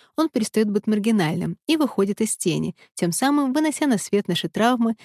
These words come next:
заставляя посмотреть страхом в лицо, убеждая, что бояться в сущности нечего,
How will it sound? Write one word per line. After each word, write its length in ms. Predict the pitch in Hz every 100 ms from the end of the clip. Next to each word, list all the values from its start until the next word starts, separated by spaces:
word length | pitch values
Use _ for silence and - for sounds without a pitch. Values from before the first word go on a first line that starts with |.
| -
заставляя 460 | 247 - 208 262 277
посмотреть 500 | 170 - 160 175 196
страхом 400 | - 156 - 175
в 40 |
лицо, 360 | 208 - 170 160 _ _ -
убеждая, 560 | 175 175 208 277 294 -
что 220 | - 226
бояться 440 | 170 226 294 269
в 40 | 247
сущности 520 | 254 226 226 - 240
нечего, 480 | 185 175 170 208